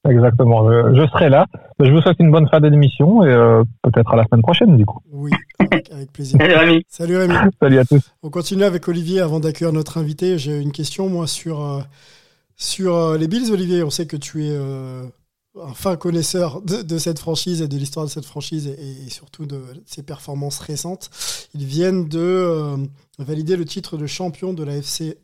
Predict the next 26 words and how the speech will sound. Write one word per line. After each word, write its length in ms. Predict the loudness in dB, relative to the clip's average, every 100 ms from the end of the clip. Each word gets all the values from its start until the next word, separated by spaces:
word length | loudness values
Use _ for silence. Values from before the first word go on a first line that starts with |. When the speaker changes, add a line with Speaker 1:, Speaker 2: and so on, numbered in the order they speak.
| _
Speaker 2:
East 400 | -14 -14 -14 -20 _ _ -18
avec 240 | -16 -12
un, 120 | -10
une 260 | -10 -10 -12
fiche, 320 | -12 -10 -10
euh, 220 | -12 -18 -20 -20 _ _ _ _ _
très 180 | -14 -12
bonne 160 | -12
facture, 380 | -14 -16 -12 -12
un 40 | -10
douze 240 | -10 -12
trois. 320 | -12 -12 -12 _ _ -20 -20 -16 -16 -18 -12
Est-ce 140 | -10
que, 360 | -2 0 2 0
euh, 120 | -4
ça 160 | -4 -6
les 80 | -8
place 320 | -8 -8 -8
en 400 | -8 -10 -12 -12
favori 460 | -10 -8 -6 -6
dans 120 | -6 -8
la, 220 | -10 -14
dans 120 | -14
la 60 | -12
F 100 | -12
C 200 | -12